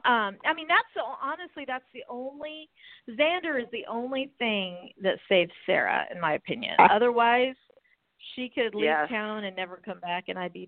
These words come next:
Speaker 1: perfectly fine with it.
Speaker 3: Mm-hmm.
Speaker 1: Um, but it's his,
Speaker 3: There's
Speaker 1: it's,
Speaker 3: somehow
Speaker 1: it's
Speaker 3: she's
Speaker 1: his
Speaker 3: kinda
Speaker 1: puppy
Speaker 3: good
Speaker 1: dog
Speaker 3: with
Speaker 1: love.
Speaker 3: Xander.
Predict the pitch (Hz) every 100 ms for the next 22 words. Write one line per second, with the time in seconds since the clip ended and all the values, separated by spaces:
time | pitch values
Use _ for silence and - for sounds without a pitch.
0 | - 202 190 190 180 156 - - - -
1 | 175 165 - 143 151 156 165 214 196 175
2 | 165 - - 214 196 - 247 226 - 220
3 | 214 220 240 302 294 - 311 277 - 247
4 | 202 175 208 214 196 214 214 196 180 -
5 | 180 170 147 127 -